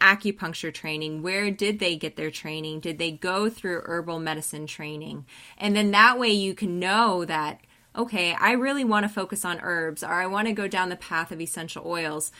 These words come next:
So that way you can also reach out to those different veterinarians and see, do they offer, you know, telehealth support also if they're not in your area? That's a common thing that's becoming a lot more common during this time.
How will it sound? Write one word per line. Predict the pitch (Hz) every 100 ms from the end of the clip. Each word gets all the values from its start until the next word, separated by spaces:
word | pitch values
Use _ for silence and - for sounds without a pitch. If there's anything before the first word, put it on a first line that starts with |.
| - -
So | 226
that | 277
way | 269
you | 220
can | 214
also | 220 185 185 190
reach | 170 170 175
out | 160 -
to | - 170
those | 156 156 -
different | 156 - 160 160
veterinarians | 156 156 156 165 160 151 151 156 -
and | 170 170
see, | 160 165
do | 156 151 196
they | 175 -
offer, | 156 151 160 156 160
you | 160
know, | 156
telehealth | 156 175 160 160 160 156 -
support | - 135 - 156 - 175
also | 214 247 175
if | 160
they're | 165
not | 156 156 151
in | 151
your | 151 -
area? | - 233 226 220 208
That's | 165 160
a | 160
common | - 156 156 156
thing | - 151 156
that's | 147 139 -
becoming | 156 156 151 147
a | 160
lot | 208 -
more | 185
common | - 160 160
during | 151 151 151
this | 151 -
time. | - 151 190